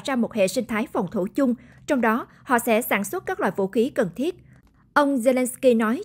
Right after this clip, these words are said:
"Chúng tôi sẽ làm việc cùng nhau để hai nước có thể sản xuất những vũ khí cần thiết.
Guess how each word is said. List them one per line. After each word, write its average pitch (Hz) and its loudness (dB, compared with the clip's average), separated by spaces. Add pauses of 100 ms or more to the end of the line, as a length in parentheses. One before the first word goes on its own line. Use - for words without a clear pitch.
"Chúng 320 -4
tôi 240 4
sẽ 240 -2
làm 254 -2
việc 202 2
cùng 190 0
nhau 247 2 (200)
để 233 0
hai 269 0
nước 262 -2
có 381 -4
thể 214 -2
sản 190 -2
xuất 330 -6
những 208 2
vũ 220 2
khí 226 0
cần 214 -2
thiết. 311 -2